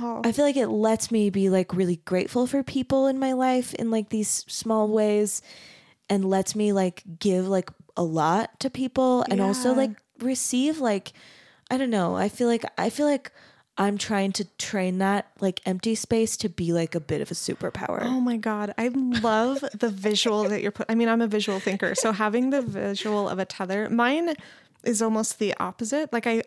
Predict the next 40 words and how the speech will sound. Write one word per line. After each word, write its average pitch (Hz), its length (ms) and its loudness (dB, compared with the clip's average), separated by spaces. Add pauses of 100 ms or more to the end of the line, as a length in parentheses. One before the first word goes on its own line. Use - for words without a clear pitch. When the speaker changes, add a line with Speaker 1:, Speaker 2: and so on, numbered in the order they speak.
Speaker 1:
I, 226 180 -2 (140)
I 220 80 0
think 247 300 0
I 277 100 2
have 214 340 -2 (120)
the 220 160 0
same 196 280 -2
thing 240 240 -2
you 190 140 -2
do. - 400 -4
Speaker 2:
Yeah. 185 340 -2
Speaker 1:
But 214 360 0
for - 180 -2
me, 220 380 2
and, 185 480 -2
you 208 100 -2
know, 185 100 -2
with - 140 -4
my 196 80 -2
sisters, 190 420 -6
we 190 80 -6
talk 196 220 -10
about 190 220 -6
it - 80 -6
as, 208 160 -6
like, - 140 -8
this - 140 -4
black 214 380 -4
hole - 560 -4 (300)
where, 226 180 2
like, 214 260 0
there 208 120 0
was 202 120 -2
something 240 380 2
that 240 100 2
was 208 120 -2
supposed - 240 -4
to 208 80 -2
be 185 180 -6
there, 240 280 -2